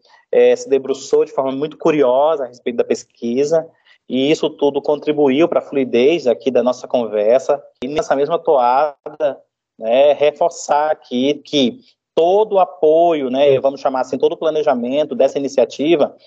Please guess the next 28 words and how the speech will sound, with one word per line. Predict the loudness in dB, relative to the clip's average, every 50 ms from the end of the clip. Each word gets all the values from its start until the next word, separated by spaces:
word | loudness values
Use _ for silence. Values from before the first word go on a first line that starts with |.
| _ _ 0
ela | 0 2 2
depende | 2 0 0 0 0 0 -2
do | -4 -4 -6
esforço, | -8 -8 -10 -14 -4 0 2 2 4 2 2 0 -2 -4 -4 -4
e | -4
quem | -4 -10 _ -4 -2 -2 -2 -2 -6 -8 -10 -14 _ _ _ _ _ _
atua | -4 -4 -4 -4 -2 0 2 2 4 2 0 -2
na | -4 -4
área | -2 -2 -2 -2 -4
de | -6 -8
extensão | -4 _ 0 0 0 -2 -2 0 0 0 0
sabe | 0 0 0 0 0 -2
que | -4 -4
esse | -4 -4 -6
esforço | -12 -16 -2 0 0 0 0 -2 -4 -8 -10 _ _ _ _
é | -4
para | -2 0 -2 -2 0 0
além | -2 -2 -4 -4 -6 -6 -8 -10 -14 -18 _ _ _ _ _ _ _
das | 0 0 0 0 -2
nossas, | -2 0 2 2 2 0 -2 0 2 2 2 2 0 -4 -8 -8 -4
vamos | -2 -2 -2 -2 -4 -8 -12
dizer | _ -8 -8 -2 2 4 4
assim, | 4 2 -2 -8 -10 -8 -6 -4
né, | 0 0 0 0 0 -2 -8 -16 _ _ -20 -16 _ 0
é, | 2 4 4 4 4 4 2
às | 2 0 -2 0
vezes | 2 2 2 2 2 0
até | 0 0 -2